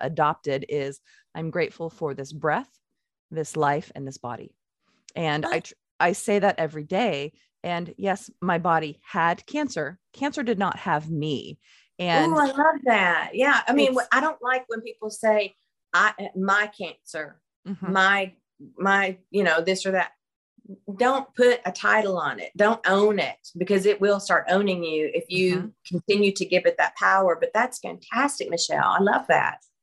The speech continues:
Speaker 1: So it's, it's finding those little things. And I, did your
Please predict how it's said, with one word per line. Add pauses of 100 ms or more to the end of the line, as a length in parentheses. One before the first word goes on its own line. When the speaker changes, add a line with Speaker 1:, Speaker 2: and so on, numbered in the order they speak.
(120)
Speaker 1:
So
it's,
it's
finding
those
little
things.
And (500)
I, (160)
did
your